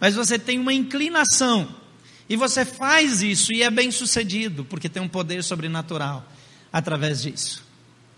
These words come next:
E a Bíblia apresenta vários dons espirituais.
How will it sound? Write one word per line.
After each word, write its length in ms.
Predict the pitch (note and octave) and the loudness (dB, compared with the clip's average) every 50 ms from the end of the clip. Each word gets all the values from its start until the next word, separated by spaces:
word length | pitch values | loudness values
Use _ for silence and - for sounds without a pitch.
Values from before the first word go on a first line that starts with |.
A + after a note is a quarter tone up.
| _ - - - _ _ _ _ _ _ _ _ _ _ - _ _ | _ -20 -20 -20 _ _ _ _ _ _ _ _ _ _ -20 _ _
E 60 | F3 | 0
a 40 | E3+ | 0
Bíblia 260 | E3+ G3+ G#3+ G3+ G3+ | 2 2 0 0 0
apresenta 460 | F#3+ G3+ G3 F3+ F3+ G3+ G3 G3 F#3+ | 0 0 -2 0 -2 -2 -2 -4 -4
vários 440 | F3 D#3+ F#3+ G3+ G#3 G#3 F#3+ F3 D3+ | -2 0 0 0 0 -2 -2 -4 -2
dons 280 | C#3+ D#3+ D3+ D#3 D3+ C3+ | -2 -2 -2 -2 -2 -2
espirituais. 960 | C3+ C3 - - C#3+ C#3 C3 - D3 C#3 C3 A#2+ A2+ - - - - - | -2 -4 -4 -4 -6 -6 -4 -4 -4 -4 -4 -4 -8 -10 -10 -10 -10 -10